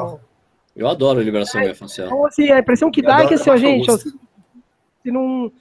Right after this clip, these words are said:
Speaker 3: se não vo-, não tiver liberação miofascial, você vai,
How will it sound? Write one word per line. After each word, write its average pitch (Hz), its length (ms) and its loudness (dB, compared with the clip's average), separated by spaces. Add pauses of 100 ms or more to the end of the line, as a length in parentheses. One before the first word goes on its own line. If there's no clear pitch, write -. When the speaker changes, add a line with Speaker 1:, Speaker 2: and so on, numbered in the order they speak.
(340)
Speaker 3:
se - 240 -6
não 233 800 -4
vo-, 226 260 4
não 214 180 0
tiver 226 460 2
liberação 220 540 2
miofascial, 269 840 0 (500)
você 294 180 -4
vai, 285 280 0